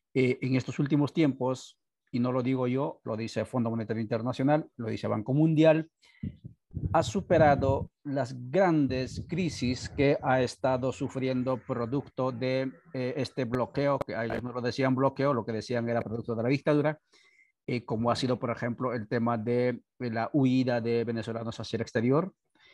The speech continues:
como ha sido, por ejemplo, el tema de ausencia de comida, como lo decían en los, en los medios corporativos, y como nunca antes, en estos últimos, eh, meses y el último año,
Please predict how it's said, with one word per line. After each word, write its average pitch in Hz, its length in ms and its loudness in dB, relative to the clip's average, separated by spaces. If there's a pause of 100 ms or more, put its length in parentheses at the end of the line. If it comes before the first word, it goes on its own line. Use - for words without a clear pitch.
(220)
como 113 180 0
ha 107 60 2
sido, 117 200 0
por 117 140 0
ejemplo, 113 400 0
el 110 120 -2
tema 120 280 2
de 123 580 0
ausencia 117 480 -2
de 117 140 -2
comida, 135 380 2
como 107 220 -8
lo 110 120 -6
decían 120 420 -2
en 120 120 -4
los, 110 220 -6
en 120 120 -2
los 104 120 -6
medios 113 280 2
corporativos, 151 800 0 (540)
y 135 100 2
como 151 240 4
nunca 254 340 6
antes, 214 540 -2 (160)
en 151 220 -2
estos 170 260 -6
últimos, 156 800 0
eh, 131 280 -2
meses 160 500 -2
y - 60 -2
el - 80 0
último 131 400 4
año, 156 420 4